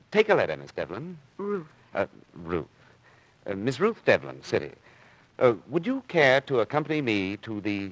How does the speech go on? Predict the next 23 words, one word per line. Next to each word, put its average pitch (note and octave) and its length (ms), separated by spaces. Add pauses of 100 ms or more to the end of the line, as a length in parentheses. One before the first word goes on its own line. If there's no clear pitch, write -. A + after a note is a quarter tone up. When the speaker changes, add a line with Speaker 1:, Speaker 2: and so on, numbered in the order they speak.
(140)
Speaker 1:
Camellia D3+ 360
Show G#2 340
this A#2+ 220
coming B2 320
Sunday F#2+ 460
at - 160
the F#2 340 (140)
auditorium? G2 580 (560)
Uh, F2 140
we G2+ 160
could B2+ 160
even F#2+ 240
have F#2+ 260
dinner E2+ 380
afterwards. F#2 560 (480)
Speaker 2:
Well, D4 500
how C#4+ 240
nice A#4 560
of A3 160
you. F3 260 (600)
Speaker 1:
Yes, A#2 340
I, G#2 180
I G#3 160